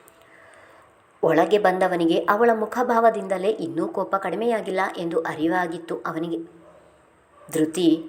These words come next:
ಇವತ್ತು ನೀನು ಧ್ರುವನ ಜೊತೆ ಹಾಗೆಲ್ಲ ಮಾತನಾಡಬಾರದಿತ್ತು. ನಿನ್ನ ಮಾತಿನಿಂದ ಅವನು ಬಹಳ ಬೇಸರ ಮಾಡಿಕೊಂಡು ಹೋದನು" ಎಂದು ಹೇಳುತ್ತಾ ಅವಳ ಪಕ್ಕವೇ ಕುಳಿತನು. "ಇದ್ದಿದ್ದನ್ನು ಇದ್ದ ಹಾಗೆ ಹೇಳಿದ್ರೆ ಎಲ್ಲರಿಗೂ ಬೇಸರ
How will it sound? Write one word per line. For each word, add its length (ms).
ಇವತ್ತು 340
ನೀನು 240
ಧ್ರುವನ 420
ಜೊತೆ 180
ಹಾಗೆಲ್ಲ 400
ಮಾತನಾಡಬಾರದಿತ್ತು. 960
ನಿನ್ನ 240
ಮಾತಿನಿಂದ 540
ಅವನು 300
ಬಹಳ 340
ಬೇಸರ 340
ಮಾಡಿಕೊಂಡು 520
ಹೋದನು" 560
ಎಂದು 220
ಹೇಳುತ್ತಾ 420
ಅವಳ 180
ಪಕ್ಕವೇ 380
ಕುಳಿತನು. 800
"ಇದ್ದಿದ್ದನ್ನು 580
ಇದ್ದ 300
ಹಾಗೆ 380
ಹೇಳಿದ್ರೆ 480
ಎಲ್ಲರಿಗೂ 520
ಬೇಸರ 340